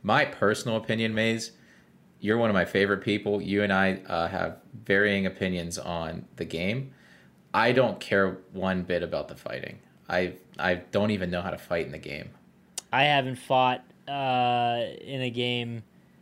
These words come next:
Speaker 2: in I don't know how long. And it's funny because when I used to play my buddies, like, when you used to couch co-op, you knew how to fight in that game 'cause,
Speaker 1: Yeah.
Speaker 2: like, and I don't know, I don't even know the last time I had more than, like, one fight in a season. I, only because they, they hit it. Like, so I,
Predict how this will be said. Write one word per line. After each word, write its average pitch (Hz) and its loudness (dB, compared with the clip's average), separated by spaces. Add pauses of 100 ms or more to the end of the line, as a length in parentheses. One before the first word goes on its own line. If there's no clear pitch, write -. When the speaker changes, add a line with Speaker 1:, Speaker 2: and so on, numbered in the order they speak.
(500)
Speaker 2:
in 147 -4
I 131 2
don't 135 2
know 131 0
how 127 4
long. 135 4
And 151 2
it's - -2
funny 165 4
because 165 0
when 139 2
I 139 2
used 147 -2
to 147 -6
play 156 0
my 135 0
buddies, 147 -4 (320)
like, 135 -2
when 165 2
you 190 2
used 202 0
to 175 -4
couch 170 0
co-op, 185 2 (220)
you 165 2
knew 208 8
how 185 8
to 151 2
fight 160 4
in 147 -4
that 139 2
game 139 2
'cause, 135 6
Speaker 1:
Yeah. 127 8
Speaker 2:
like, 135 4 (720)
and 151 0
I 147 4
don't 143 0
know, 135 0
I 135 -2
don't 139 0
even 131 -2
know 131 0
the 127 0
last 127 0
time 127 -4
I 120 -2
had 120 -2
more 120 -4
than, 117 -6
like, 117 -10
one 117 -10
fight 117 -8
in 117 -14
a 113 -14
season. 117 -12
I, 113 -8
only 135 -4
because 123 -4
they, 123 -4
they 120 -6
hit 127 -4
it. 107 -12
Like, 117 -16
so 131 -8
I, 123 -10